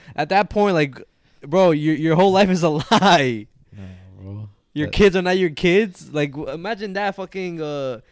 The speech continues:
Speaker 1: burden you have to go
Speaker 2: heartbreak,
Speaker 1: through,
Speaker 2: yeah.
Speaker 1: bro.
Speaker 2: That heartbreak. That'd probably be the worst.
Speaker 1: That's what I'm saying,
Speaker 2: Being,
Speaker 1: like,
Speaker 2: being attached to, like,
Speaker 1: bro,
Speaker 2: a kid and you thinking it's yours.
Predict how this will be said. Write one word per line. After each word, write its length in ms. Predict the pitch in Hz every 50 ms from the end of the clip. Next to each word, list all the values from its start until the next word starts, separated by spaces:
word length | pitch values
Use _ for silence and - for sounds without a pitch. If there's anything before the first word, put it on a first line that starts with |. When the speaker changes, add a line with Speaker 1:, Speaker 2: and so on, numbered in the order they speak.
| _ _ _
Speaker 1:
burden 420 | 131 117 135 143 151 151 147 - 147
you 80 | 151
have 120 | 160 - -
to 80 | - -
go 100 | - 143 143
Speaker 2:
heartbreak, 80 | - -
Speaker 1:
through, 100 | 131 120
Speaker 2:
yeah. 40 | 110
Speaker 1:
bro. 300 | 120 120 117 113 110 110 -
Speaker 2:
That 160 | 117 113 107
heartbreak. 500 | 113 120 110 107 101 - 90 92 95 101 _ _ _ _ _ _ _ _ _ _ _ _ _ _ _ _ _ _ _ _ _ _ _ _ _ _ _ _ _ _ _ _ _ _ _ _ _ _ _ _ _ -
That'd 180 | 113 117 120 113
probably 160 | - 123 107 98
be 100 | 101 104
the 120 | 101 98
worst. 360 | 95 98 98 87 - - - _ _ -
Speaker 1:
That's 120 | - -
what 80 | 190 175
I'm 60 | 151
saying, 220 | - - 135 143
Speaker 2:
Being, 80 | 143 135
Speaker 1:
like, 60 | 139
Speaker 2:
being 180 | 131 147 156 151
attached 380 | 135 - - 147 143 139 - -
to, 140 | - 143 135
like, 100 | 127 123
Speaker 1:
bro, 200 | 160 180 165 139
Speaker 2:
a 40 | 113
kid 240 | - 147 143 147 143
and 100 | 135 127
you 100 | 127 123
thinking 240 | - 135 127 131 127
it's 180 | 127 117 113 -
yours. 440 | 123 123 127 135 151 156 147 -